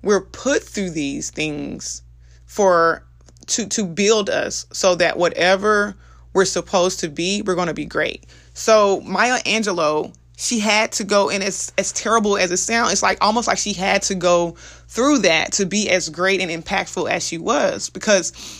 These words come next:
for someone who's never been through anything, how much impact can they have on the next person?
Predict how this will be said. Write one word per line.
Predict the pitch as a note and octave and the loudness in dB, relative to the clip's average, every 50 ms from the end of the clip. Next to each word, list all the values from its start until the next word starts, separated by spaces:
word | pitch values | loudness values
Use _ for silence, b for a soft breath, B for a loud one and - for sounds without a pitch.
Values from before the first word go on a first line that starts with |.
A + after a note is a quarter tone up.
| B B B B B B B B B B | B B B B B B B B B B
for | B - - A3 | B -2 -2 -2
someone | G#3 - B3 B3+ B3+ B3+ C4 C4 B3+ | 0 0 -2 -2 0 0 -2 -2 -2
who's | A3 B3 A#3 G3+ F3+ | -2 -4 -6 -4 -2
never | G#3 G3+ G3 G3+ G#3+ A3+ A3 A#3+ A#3+ | -2 0 2 2 2 2 2 0 -2
been | G3+ - G#3 A3 A#3 A3+ | -2 -2 -2 -4 -4 -4
through | - G#3 G3 | -8 -10 -10
anything, | - - F#3+ G#3 A3+ A#3+ - - B3+ C4 C#4+ C#4+ C#4+ D4 - b b b b b b b - - | -6 -4 -2 -2 -2 -2 -2 0 0 0 2 0 -2 -4 -6 b b b b b b b -14 -4
how | - G#3+ A3 A#3+ | 0 2 4 4
much | B3+ B3+ C4 B3+ B3 - | 4 4 2 2 0 0
impact | - F3+ A3 A3 G#3 G#3+ G#3 F3+ - | -2 -2 -4 -4 -2 -2 -4 -4 -4
can | - - F#3+ | -4 -4 -4
they | F3+ F3+ F3 | -2 -2 -4
have | E3+ F3 F3+ F3+ F3 E3 D#3 E3 D#3+ - - - - - | -2 -2 0 2 2 2 0 0 -4 -8 -14 -18 -10 -4
on | - F#3 E3+ | -4 -2 -2
the | E3 | -2
next | E3+ E3+ D#3 - - - | 0 -2 -2 -2 -4 -6
person? | - - - - - - - - - E3+ | -4 -4 -4 -6 -8 -12 -12 -16 -16 -18